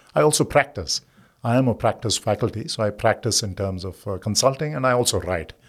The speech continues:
So basically, to teach, to research, to write, to practice, and to develop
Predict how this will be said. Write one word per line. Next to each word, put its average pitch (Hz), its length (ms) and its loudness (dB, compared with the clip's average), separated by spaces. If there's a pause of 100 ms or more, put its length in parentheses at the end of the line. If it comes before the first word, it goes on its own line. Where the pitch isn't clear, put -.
(420)
So 127 140 0
basically, 117 800 2 (200)
to 123 100 2
teach, - 500 -2 (100)
to 107 120 -2
research, 131 720 0
to 104 140 -2
write, 120 360 0 (320)
to 117 80 -2
practice, 120 560 0 (480)
and 156 220 0
to 156 80 8
develop 131 560 4